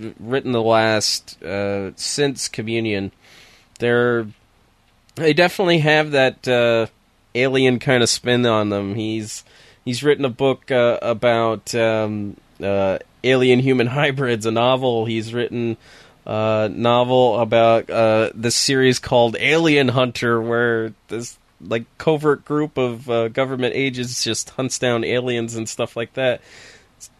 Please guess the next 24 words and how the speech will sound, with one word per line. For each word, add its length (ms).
He 160
definitely 640
has 420
a, 360
a, 60
a 20
mind 540
towards 760
horror 680
and 460
science 460
fiction 480
to 260
an 60
extent, 520
but 240
I 120
don't 320
think, 400
at, 240
at 360
least 220
for 120
me, 540